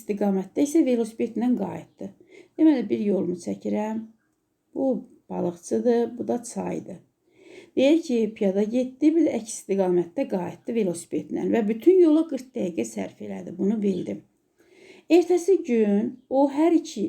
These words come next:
istiqamətdə velosipedlə getdi və otuz dəqiqə sərf elədi. Aha, deməli, gedəndə də, qayıdanda da velosipedlə otuz dəqiqəyə gedibdi. Onda bir istiqamətdə velosipedlə hərəkəti otuz bölək iki, on beş dəqiqə olar. O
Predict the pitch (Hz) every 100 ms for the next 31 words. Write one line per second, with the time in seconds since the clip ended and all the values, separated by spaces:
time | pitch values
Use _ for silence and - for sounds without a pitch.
0 | - - 185 190 196 180 175 190 208 220
1 | 220 294 294 330 302 320 - 349 339 285
2 | 285 330 - 247 220 220 - 180 - 190
3 | 170 202 190 185 208 196 180 - - -
4 | - 240 233 247 240 240 240 240 233 214
5 | 240 240 240 262 294 392 254 247 220 -
6 | 254 294 320 - 247 - 220 202 208 208
7 | - 151 - - 170 - _ _ - 247
8 | 294 320 330 - 269 262 269 277 269 294
9 | 262 269 262 240 277 262 247 254 254 269
10 | 269 415 262 254 262 233 254 262 254 254
11 | 427 - 226 220 220 214 - 180 - 165
12 | 156 156 165 - _ _ _ _ _ _
13 | _ _ _ _ _ _ _ _ _ 320